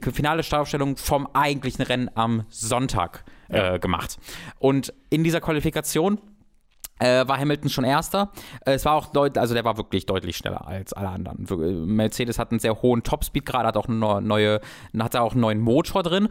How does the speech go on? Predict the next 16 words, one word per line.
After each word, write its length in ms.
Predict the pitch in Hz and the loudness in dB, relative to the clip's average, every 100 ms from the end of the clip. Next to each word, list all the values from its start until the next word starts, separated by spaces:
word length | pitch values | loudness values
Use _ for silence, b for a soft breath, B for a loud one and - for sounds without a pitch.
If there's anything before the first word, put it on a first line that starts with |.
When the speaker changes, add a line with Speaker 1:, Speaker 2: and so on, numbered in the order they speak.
| B B | B B
Speaker 1:
Und 140 | - | -2
für 180 | - 247 | 2 4
diesen 240 | 247 208 | 4 4
Motor 500 | 190 208 - 120 160 B B | 4 4 2 2 2 B B
hatte 200 | 147 - | -4 0
er 180 | 147 143 | 2 2
beim 320 | 135 131 127 - | 2 0 -2 -6
Sonntag, 640 | 117 113 180 202 143 120 - | -4 0 0 0 0 0 0
beim 180 | 110 | -2
großen 440 | 110 156 220 - - | 2 4 4 0 0
eigentlichen 440 | 147 185 147 - | 0 0 -2 -2
Rennen, 280 | 117 117 135 | 0 0 0
bereits 380 | 131 131 135 - | 0 0 0 -2
eine 80 | 123 | -4
fünf 580 | - 160 160 160 - | 0 0 0 -2 -4
Plätze 580 | - 131 - 131 127 127 | -2 -2 -2 0 2 2